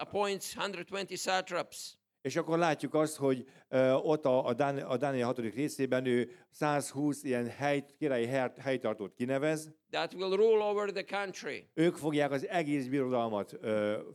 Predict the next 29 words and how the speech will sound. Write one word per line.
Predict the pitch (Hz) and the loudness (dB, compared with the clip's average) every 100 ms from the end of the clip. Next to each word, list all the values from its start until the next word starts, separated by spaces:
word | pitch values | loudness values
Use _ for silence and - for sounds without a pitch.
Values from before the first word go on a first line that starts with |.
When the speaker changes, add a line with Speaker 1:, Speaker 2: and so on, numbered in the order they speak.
| - | -2
Speaker 2:
felügyelni, | 131 139 143 143 151 156 135 | 0 2 2 0 -2 -4 0
Speaker 1:
One | 180 202 | 2 2
of | 196 | 0
them | 202 196 | -2 -2
is | 160 | -2
Daniel. | 202 208 190 143 117 - _ _ _ - | 0 0 0 -2 -4 -12 _ _ _ 0
Speaker 2:
melyek | 135 135 | 2 2
közül | 160 139 135 | 2 2 2
az | 120 | 2
egyik | 139 127 113 | 0 0 0
Dániel | 92 92 98 101 | -2 0 0 0
volt. | 113 143 - _ | 0 -2 -4 _
Speaker 1:
And | - 202 | -4 0
they | 196 | 2
were | 180 | 2
jealous | 214 220 208 - | 2 2 0 -2
of | 190 | -4
Daniel. | 190 196 190 143 113 - _ - | 0 2 2 -2 -4 -12 _ -6
Speaker 2:
És | 160 | -2
elkezdnek | 208 175 165 151 151 | 2 2 2 0 0
irigykedni | 160 147 143 131 | 0 0 0 -2
Dánielre. | 117 95 95 101 107 117 | 0 -2 0 0 2 2
Speaker 1:
So | 143 | 2
finally | 202 226 226 220 | 2 2 0 0
they, | 214 208 208 - _ _ _ | 2 2 0 -6 _ _ _
the | - | -14
king | - 233 233 | -2 -2 0
again | 214 220 226 214 | 0 2 2 0
say, | 233 | 0